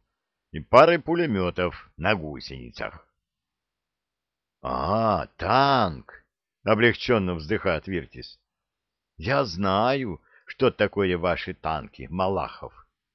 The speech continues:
У нас даже есть несколько. Правда, они, к сожалению, не могут передвигаться самостоятельно».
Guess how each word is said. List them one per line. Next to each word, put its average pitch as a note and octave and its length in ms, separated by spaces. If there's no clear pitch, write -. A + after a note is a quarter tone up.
У E2 140
нас G2 460
даже G2 360
есть D3+ 580
несколько. C#2+ 1040
Правда, C#3 920
они, C3 200
к G#2+ 80
сожалению, C3 680
не C3 100
могут A#2 480
передвигаться G#2+ 1080
самостоятельно». E2+ 1040